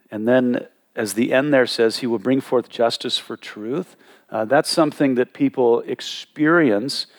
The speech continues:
as they heed Jesus' instruction, and then, and then they walk in it. Uh, justice, truth. Now, you might remember when we were in Matthew twelve, uh, we visited this section of Isaiah forty-two because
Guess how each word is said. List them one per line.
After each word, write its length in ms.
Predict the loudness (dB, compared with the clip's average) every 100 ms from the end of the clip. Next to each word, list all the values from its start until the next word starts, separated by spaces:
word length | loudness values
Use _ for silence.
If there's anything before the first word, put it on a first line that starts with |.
| -20 _ _
as 240 | 0 0 2
they 160 | 0
heed 380 | 0 0 2 2
Jesus' 520 | 0 0 0 -2 -4
instruction, 560 | -10 -6 -2 -2 -2 -14
and 140 | -10
then, 220 | -10 -10 -12
and 160 | -12
then 120 | -8 -2
they 100 | -2
walk 340 | -2 -4 -6
in 100 | -10
it. 200 | -10 -16 _ _ _
Uh, 160 | -10 -10 -12 -10
justice, 720 | -2 -2 -2 -4 -4 -6 -12 -18 -20
truth. 580 | -8 -4 -4 -6 _ _ _ _ -20 -20 _ _ _
Now, 60 | -4
you 120 | 0
might 140 | 2
remember 400 | 2 0 2 2
when 200 | 0 0
we 160 | 0 0
were 100 | 0
in 100 | 0
Matthew 380 | 2 0 -4 -14
twelve, 640 | -8 0 2 2 -2 -6 -16 _ _ -18
uh, 200 | -14 -8
we 140 | -4 -2
visited 680 | 2 2 2 0 0 -2 -16 -20
this 380 | -2 0 0 -4
section 460 | -2 0 0 -2 -6
of 120 | 0
Isaiah 360 | 0 2 0 -2
forty-two 560 | -4 -6 -4 0 0
because 400 | -2 -2 -2 -4